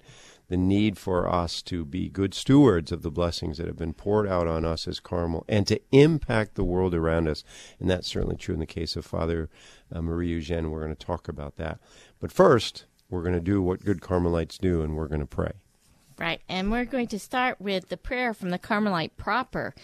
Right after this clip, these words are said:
Speaker 2: for the Feast of All Carmelite Saints, and then I'm gonna go into a prayer of Father Marie Eugène's to the Holy Spirit. So I think it's a great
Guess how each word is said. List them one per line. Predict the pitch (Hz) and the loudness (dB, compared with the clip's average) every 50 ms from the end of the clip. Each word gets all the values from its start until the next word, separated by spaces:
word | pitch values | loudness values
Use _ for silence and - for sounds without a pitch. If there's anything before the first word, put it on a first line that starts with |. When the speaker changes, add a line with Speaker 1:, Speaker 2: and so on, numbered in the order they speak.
| - - - _ | -20 -20 -20 _
Speaker 2:
for | _ - 185 | _ -8 -8
the | 165 190 | -6 -8
Feast | - - 208 190 - - 202 | -8 -8 -8 -8 -6 -8 -8
of | 170 190 | -6 -6
All | 185 175 | -6 -6
Carmelite | - - - 190 175 170 170 160 156 - | -6 -8 -6 -6 -4 -4 -4 -6 -8 -8
Saints, | - - - 180 196 214 214 - | -10 -8 -6 -4 -2 -2 -2 -2
and | - 226 214 185 | -2 0 0 0
then | 190 294 381 427 453 285 208 190 214 269 254 - - - - - | 0 0 0 2 2 2 2 2 0 -2 -2 -6 -10 -20 -18 -6
I'm | - 208 208 214 | -2 0 0 2
gonna | 220 214 | 2 2
go | 202 220 226 214 208 202 | 2 4 4 2 2 2
into | - 247 277 302 - - 294 240 | 0 0 -2 -2 -2 -2 0 0
a | 214 | 0
prayer | - - - 294 269 254 220 190 185 185 185 | -2 -2 -2 0 0 2 2 4 4 2 2
of | 165 - 170 170 170 | 2 0 -2 -2 -2
Father | - - 180 175 175 | 0 0 0 2 2
Marie | 170 170 170 170 175 175 175 | 2 0 2 2 2 2 2
Eugène's | 170 165 160 - - 180 160 160 165 175 196 214 - - - - - - - _ | 2 2 0 0 -2 0 0 2 2 2 0 -2 -4 -8 -16 -18 -20 -20 -20 _
to | - - 208 | -4 0 0
the | 185 190 | 0 2
Holy | 170 185 175 175 165 | 2 2 0 0 -2
Spirit. | - - - 180 170 143 - - | -4 -6 -4 -4 -2 -2 -4 -6
So | - - 127 | -10 -10 -8
I | 131 156 | -8 -8
think | - 160 160 | -8 -8 -10
it's | 170 - 170 | -8 -8 -10
a | |
great | 165 - 175 175 175 175 - - | -8 -6 -4 -2 -2 -4 -6 -10